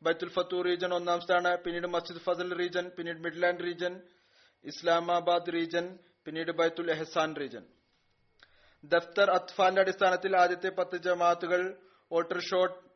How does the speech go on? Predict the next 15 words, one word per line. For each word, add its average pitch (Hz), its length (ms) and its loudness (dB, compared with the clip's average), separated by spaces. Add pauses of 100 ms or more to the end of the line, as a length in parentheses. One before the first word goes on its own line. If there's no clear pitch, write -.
(640)
ഒന്നാം 165 260 0
സ്ഥാനത്ത്, 175 360 0
പിന്നീട് 170 420 -4
റോഹിൻടൺ, 175 540 2 (920)
പിന്നീട് 165 320 -6
പട്നി, 175 440 0 (220)
ഇസ്ലാമാബാദ്, 175 640 4 (680)
ബീച്ചിംഗ് 165 440 -8
പാർക്ക്, 175 340 6 (540)
ബീച്ചിൻ, 180 560 -6 (540)
വൂസ്റ്റർ 170 380 0
പാർക്ക്, 175 340 6 (420)
നൈറ്റ്സ് 165 420 -2
പാർക്ക്, 175 380 4 (800)
സർബിട്ടൺ. 156 580 -4